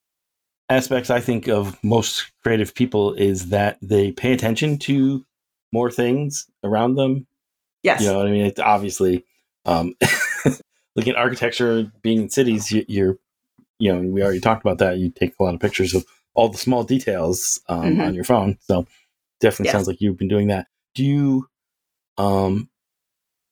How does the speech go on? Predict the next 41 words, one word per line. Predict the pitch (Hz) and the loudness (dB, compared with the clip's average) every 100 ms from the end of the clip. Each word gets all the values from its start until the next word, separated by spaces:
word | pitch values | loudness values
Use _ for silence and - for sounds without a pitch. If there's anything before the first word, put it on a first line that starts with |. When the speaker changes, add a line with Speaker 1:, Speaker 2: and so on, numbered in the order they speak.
| _ - | _ -4
Speaker 1:
have | 113 110 | -2 0
you | - | 0
always | 113 135 135 | 0 0 0
been | 139 | -2
doing | 135 131 | 0 0
that? | 131 127 | 0 -2
Were | 120 | -2
you | 107 | 0
doing | 107 104 | 0 2
that | 104 - | 0 -2
before | - 95 98 | -4 0 2
you | 95 | 0
went | 90 | 0
to | 87 | 0
architecture | 95 - 92 - 95 | 0 -2 -6 -4 -4
school? | - 98 98 92 | -2 0 0 -2
Just | 90 - 92 | -6 -4 -2
when | 90 | 0
you | 90 | 0
were | 87 - _ _ _ _ _ _ _ - - | -2 -4 _ _ _ _ _ _ _ -14 -4
being | 104 | 0
around, | 95 98 98 | 0 0 0
did | 92 87 | 0 0
you | |
notice, | 95 92 90 92 - - - | 0 0 2 2 0 -2 -4
like, | 90 | -4
details, | 107 92 101 92 95 - - _ _ _ _ _ _ _ _ _ _ | -2 -2 0 0 0 -2 -6 _ _ _ _ _ _ _ _ _ _
small | - 95 | -2 0
things, | 110 107 104 | 0 0 0
or | 92 92 | -2 -4
do | 98 | -2
you | |
think | 98 98 | 0 0
you | |
developed | 95 104 92 - | 0 0 0 0
that | 92 92 | -2 -2
through | - 104 | -2 0
your | 92 87 87 - _ _ _ - | 2 0 -2 -6 _ _ _ -2
education | 98 - 95 92 95 87 _ _ _ - | 0 2 2 2 0 -2 _ _ _ 0
and | 92 90 | 0 0
just | 98 | -2